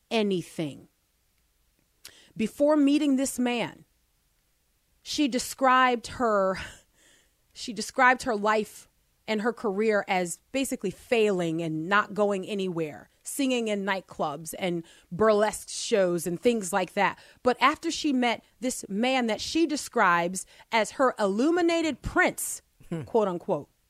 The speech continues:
Speaker 2: Hmm.
Speaker 1: illuminated prince, after that, her career took off. It was one thing after the other. Everything she'd ever dreamed of, one thing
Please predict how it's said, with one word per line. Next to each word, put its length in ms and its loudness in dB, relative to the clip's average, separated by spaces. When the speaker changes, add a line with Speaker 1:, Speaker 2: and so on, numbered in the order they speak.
Speaker 2:
Hmm. 100 -2
Speaker 1:
illuminated 1000 2
prince, 640 -4
after 340 0
that, 680 0
her 140 -4
career 360 -4
took 240 -10
off. 420 -10
It 120 0
was 160 -6
one 340 0
thing 440 -6
after 300 -4
the 180 -6
other. 280 -4
Everything 500 -4
she'd 200 -6
ever 180 -6
dreamed 420 -4
of, 340 2
one 400 -4
thing 440 -6